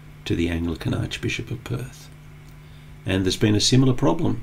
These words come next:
in the Anglican Church in Albury Wodonga, where a minister has blessed a same-sex union. And, um, and so we have a challenge to the rest of the Australian Anglican Church.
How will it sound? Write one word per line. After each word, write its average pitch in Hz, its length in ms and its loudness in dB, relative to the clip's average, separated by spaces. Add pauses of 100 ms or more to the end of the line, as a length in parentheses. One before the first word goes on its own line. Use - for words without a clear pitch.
in 101 180 0
the 101 120 0
Anglican 104 340 0
Church - 300 0
in 107 60 0
Albury 110 260 2
Wodonga, 110 640 2
where 104 140 2
a 101 60 4
minister 107 400 2
has 107 180 0
blessed - 420 -2
a - 60 0
same-sex 113 540 2
union. 160 420 0 (1000)
And, 104 320 2
um, 101 340 0 (1500)
and 101 120 2
so 120 140 2
we 110 120 4
have 110 100 2
a 107 60 2
challenge 135 520 6
to 127 100 2
the 117 80 2
rest - 280 2
of - 80 0
the 120 80 4
Australian 120 420 0
Anglican 117 460 0
Church. - 480 -2